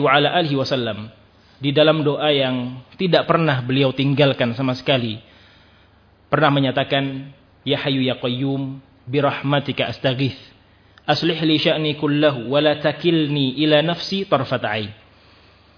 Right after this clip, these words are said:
Wahai Zat yang Hayy, Maha Hidup, Qayyum, Maha Ada.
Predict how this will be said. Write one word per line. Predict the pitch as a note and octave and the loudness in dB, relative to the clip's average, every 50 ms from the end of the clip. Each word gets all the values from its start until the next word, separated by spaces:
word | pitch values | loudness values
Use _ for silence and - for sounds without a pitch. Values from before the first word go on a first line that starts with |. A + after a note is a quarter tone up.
| _ _ _ _ _ _ _ _ _ _ _ _ | _ _ _ _ _ _ _ _ _ _ _ _
Wahai | C#3 D#3+ D#3+ F3+ F#3 F3 | 2 2 4 4 2 2
Zat | D3 E3+ F#3+ F#3+ F#3+ | 4 4 4 4 4
yang | F3+ E3+ D#3+ D#3+ D#3+ D#3+ E3 E3 - - - _ _ _ _ - | 2 2 2 2 0 -6 -10 -14 -18 -20 -20 _ _ _ _ -20
Hayy, | - - - E3+ E3+ D3+ B2+ A2 G2+ - - - - _ - | -14 0 2 2 2 2 0 -2 -8 -14 -20 -20 -20 _ -6
Maha | C#3+ C#3 D#3 D3+ | -4 -2 -2 -2
Hidup, | C#3 E3 D#3+ C3 B2+ - - - - - - - - _ _ _ _ _ | -2 -2 -2 -4 -6 -8 -10 -18 -20 -20 -20 -20 -20 _ _ _ _ _
Qayyum, | _ C#3+ C#3+ C#3+ C3+ C3+ E3+ E3+ E3 D3+ | _ -2 -2 -2 0 2 4 4 4 4
Maha | C#3+ B2+ A2 G#2+ B2 B2 B2+ B2 B2 E3 | 2 0 -2 -2 -4 -2 -2 0 0 0
Ada. | D3+ C3 A#2+ B2 G2 | 0 0 -2 -6 -8